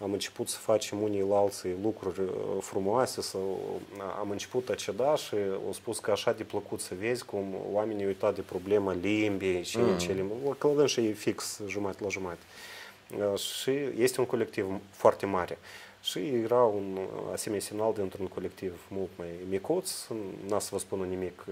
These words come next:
Speaker 1: denumirea acestei întreprinderi, dar, uh, uh, am dat un, mă rog, imbold societății în acest sens că, uh, putem să unim eforturile atunci, atunci când trebuie să scăpăm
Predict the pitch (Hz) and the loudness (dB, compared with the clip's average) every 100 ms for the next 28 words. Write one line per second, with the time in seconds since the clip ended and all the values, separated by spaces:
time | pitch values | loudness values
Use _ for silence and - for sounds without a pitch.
0 | 90 92 95 92 92 - 190 - 190 - | -6 -4 -4 -4 -6 -6 -6 -6 -8 -8
1 | 190 202 175 - - - - 120 139 156 | -6 -8 -8 -14 -18 -18 -8 8 8 8
2 | 143 123 110 107 - - - 120 107 101 | 6 8 8 4 -2 -18 4 8 8 6
3 | - - - 120 117 170 170 139 135 113 | 0 -8 2 6 8 8 8 6 6 -2
4 | 110 107 - 110 104 104 113 113 101 - | -6 -8 -12 -10 -8 2 8 8 8 2
5 | 104 117 98 - - 95 - 104 - 92 | 2 4 4 0 -4 -2 0 0 0 -2
6 | 87 98 92 - 139 143 - 107 90 92 | -2 -4 -2 0 2 0 0 0 0 -4
7 | - - 107 104 95 104 - 127 113 104 | -14 -12 -8 -6 -4 -4 0 0 0 -2
8 | 104 101 92 - 147 160 127 101 98 95 | -2 -2 -2 2 2 2 0 2 2 2
9 | 127 127 - - 110 127 127 120 110 110 | 0 -2 -6 -6 -2 0 0 -2 -2 0
10 | 110 101 101 101 95 92 - 98 - 98 | 0 0 -2 -2 -2 -4 -6 -6 0 0